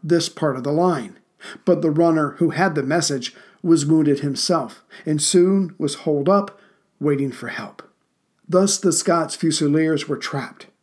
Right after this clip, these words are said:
So the East Lanks took their turn. But the fire against them was intense, as the French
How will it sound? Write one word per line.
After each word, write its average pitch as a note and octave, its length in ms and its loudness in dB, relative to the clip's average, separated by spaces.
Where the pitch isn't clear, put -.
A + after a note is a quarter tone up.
So E3+ 300 4
the D#3+ 160 2
East G#3 240 2
Lanks D3+ 340 -4
took D#3+ 180 -6
their G#3 200 4
turn. A2+ 320 -8
But F#3 120 2
the F3 100 4
fire G#3 420 4
against D#3+ 400 -2
them C#3+ 400 0
was D3 240 -4
intense, C3 720 -6
as C#3 200 -8
the C3 100 -6
French F3+ 400 0